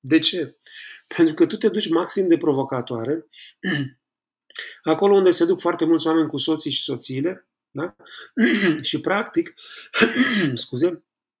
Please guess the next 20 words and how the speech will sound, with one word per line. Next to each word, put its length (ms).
strici 720
multe 340
familii 500
fără 180
să-ți 220
dai 140
seama. 380
Sunt 200
bărbați 400
care 180
se 160
uită 340
la 180
cum 240
te-ai 560
împopoțonat 720
tu, 220
cum 160
te-ai 140
aranjat, 500